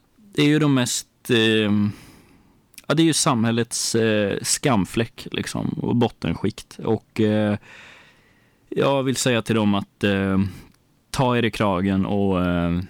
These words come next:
ja, jag vet inte, skaffa ett liv, sluta bete er som, som... Alltså ta reda på vad, vad ni,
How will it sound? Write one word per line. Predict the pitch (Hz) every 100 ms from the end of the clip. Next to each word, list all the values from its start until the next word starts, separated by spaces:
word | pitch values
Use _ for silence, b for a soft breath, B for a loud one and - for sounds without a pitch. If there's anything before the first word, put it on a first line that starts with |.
| b b - _ -
ja, | 120 127 - 123 -
jag | -
vet | 113 -
inte, | 135 135 123 _ -
skaffa | - 127 120
ett | 107
liv, | 123 95 85
sluta | - 127 107 113
bete | 110 -
er | 110 95
som, | - 87 80 73 76 -
som... | - 92 82 - B B
Alltså | -
ta | 143 160
reda | 160 147
på | 151 135
vad, | 123 131 123
vad | 117 117 120 117
ni, | 117 113 107